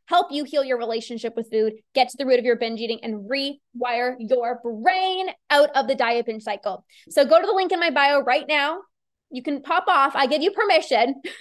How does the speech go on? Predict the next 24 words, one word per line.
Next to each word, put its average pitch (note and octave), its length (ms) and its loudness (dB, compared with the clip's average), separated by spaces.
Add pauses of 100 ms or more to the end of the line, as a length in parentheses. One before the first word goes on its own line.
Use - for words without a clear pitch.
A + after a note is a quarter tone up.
(720)
I G#4+ 80 4
give E4+ 160 -2
you A4 80 4
permission. E4 560 2
Go D#4 160 6
to E4 40 -4
the G4 60 -2
link F4 240 -2
in E4+ 60 -8
my E4 100 -2
bio. A#3+ 400 0 (260)
You're, C4+ 220 0 (140)
you'll C4 180 0
see D#4 420 -6
all C#4 200 2
of A#3+ 120 -2
the B3+ 240 -2
information B3+ 640 -6
of A#3+ 160 -2
what's A#3+ 200 0
included B3+ 460 -2
in B3 120 -4
the A#3+ 80 -4
membership, A#3 600 -2